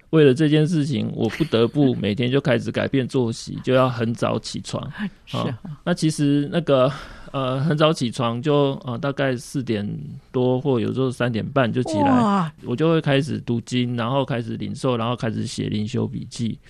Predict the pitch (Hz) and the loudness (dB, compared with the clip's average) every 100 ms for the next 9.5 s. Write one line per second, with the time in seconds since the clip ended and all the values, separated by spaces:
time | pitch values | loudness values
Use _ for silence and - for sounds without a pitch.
0 | - - 180 160 - - - 185 175 151 | -20 -16 -12 -12 -14 -12 0 2 2 -2
1 | 151 139 139 - - - 170 165 170 170 | 0 0 0 -2 -10 -10 0 4 6 4
2 | 165 123 117 143 139 127 120 123 131 123 | 2 -4 -4 -2 0 0 0 0 -2 -2
3 | 117 147 127 120 117 107 131 131 117 113 | -4 -2 0 -2 -4 -4 -2 0 -2 -4
4 | 135 113 - 107 110 131 - 175 175 175 | -6 -6 -6 -6 -6 -8 -10 -10 -8 -10
5 | 202 - _ _ _ _ - 156 139 135 | -12 -18 _ _ _ _ -2 2 2 0
6 | - - _ _ 156 147 - 135 214 196 | -6 -18 _ _ -6 -4 -2 0 2 2
7 | 147 190 165 120 113 110 127 139 - 110 | 2 2 2 2 -2 -2 -2 -4 -4 -4
8 | 110 143 113 113 107 - 143 127 127 123 | 0 0 0 -4 -6 -2 0 0 -2 -4
9 | 131 - 127 117 | -6 -4 -4 -4